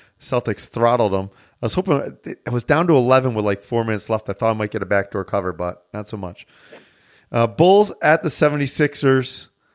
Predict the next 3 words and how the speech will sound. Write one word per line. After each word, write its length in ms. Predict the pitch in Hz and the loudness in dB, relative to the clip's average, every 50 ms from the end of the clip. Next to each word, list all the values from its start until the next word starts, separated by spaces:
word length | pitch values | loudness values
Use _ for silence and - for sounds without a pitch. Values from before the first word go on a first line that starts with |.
| _ _ _ _ _ _ _ _ _ _ _ _ _ _ _ _ _ - - - _ _ _ - | _ _ _ _ _ _ _ _ _ _ _ _ _ _ _ _ _ -20 -20 -20 _ _ _ -4
I, 240 | 107 113 113 - 120 | -2 -2 0 0 -2
I, 60 | 127 - - - - - - - _ _ _ _ - | -2 -4 -8 -20 -18 -18 -18 -18 _ _ _ _ -6
the, 160 | - 127 95 | -6 -6 -6